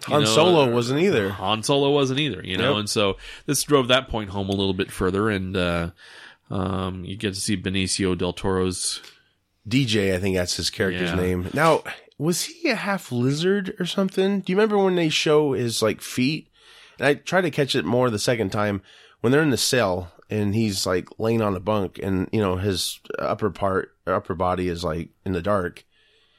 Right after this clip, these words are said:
Speaker 2: Uh, it looks like he has, like, lizard-like feet.
Speaker 1: I didn't notice that.
Speaker 2: And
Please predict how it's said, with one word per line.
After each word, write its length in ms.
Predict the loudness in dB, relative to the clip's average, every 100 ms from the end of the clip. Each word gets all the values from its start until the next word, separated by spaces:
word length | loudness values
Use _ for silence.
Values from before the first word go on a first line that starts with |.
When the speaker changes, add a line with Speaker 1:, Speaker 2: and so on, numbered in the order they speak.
| _ _ _ _ -6
Speaker 2:
Uh, 140 | -2
it 40 | -2
looks 160 | -2
like 100 | -2
he 60 | 0
has, 140 | 0
like, 240 | 0 -4 -6
lizard-like 580 | -4 -2 0 0 -2 -4
feet. 380 | -8 -4 -4 -4 _
Speaker 1:
I 80 | -4
didn't 180 | -2 -2
notice 280 | -4 -4 -4
that. 240 | -6 -8 -16 _
Speaker 2:
And 0 | -18